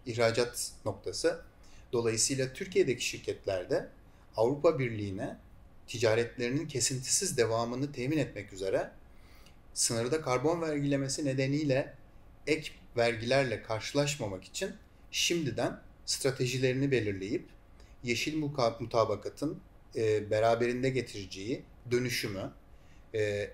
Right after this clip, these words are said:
enerjilerini, tüketimlerini, hatta bu döngüsellik kavramı çerçevesinde, e, değer ve tedarik zincirlerini gözden geçirerek bir aksiyon ya-, almak zorundalar.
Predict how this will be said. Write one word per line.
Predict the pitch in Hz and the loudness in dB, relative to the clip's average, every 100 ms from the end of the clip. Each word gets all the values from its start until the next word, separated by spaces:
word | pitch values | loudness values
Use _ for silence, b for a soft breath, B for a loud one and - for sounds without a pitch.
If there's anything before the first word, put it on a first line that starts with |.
| - | -4
enerjilerini, | 120 117 120 117 123 120 117 113 107 - - | -2 2 0 0 0 0 0 -4 -6 -8 -14
tüketimlerini, | - 120 - 135 120 120 117 107 101 - - B B B B B | -4 -4 -2 -2 0 0 -2 -4 -6 -14 -20 B B B B B
hatta | 117 - 123 120 | 0 6 4 4
bu | 123 107 | 0 -2
döngüsellik | 110 113 113 127 131 151 - | -4 -2 0 2 2 -2 2
kavramı | 139 120 113 | 2 2 -2
çerçevesinde, | 107 110 101 104 98 - 92 95 - - - - b b | -2 -4 -2 -2 -2 -4 -6 -2 0 0 -8 -20 b b
e, | 110 107 98 98 | 0 2 2 2
değer | 113 139 156 | 6 6 4
ve | 139 139 - - - - - | 4 4 2 -12 -20 -20 -10
tedarik | - 110 113 175 | -4 2 2 2
zincirlerini | 127 113 104 98 98 95 135 226 - - - | 0 -2 -2 -4 -4 -2 -2 -4 -8 -16 0
gözden | 120 120 139 131 | 2 4 2 2
geçirerek | 101 - 98 151 190 - - - - - | -2 -6 -2 -2 -2 -6 -20 -20 -8 -2
bir | 151 | 0
aksiyon | 135 - 143 | 0 2 2
ya-, | 104 - - | 0 -4 -4
almak | 101 95 - | -2 -4 -6
zorundalar. | 92 92 90 - - | -10 -10 -16 -16 -18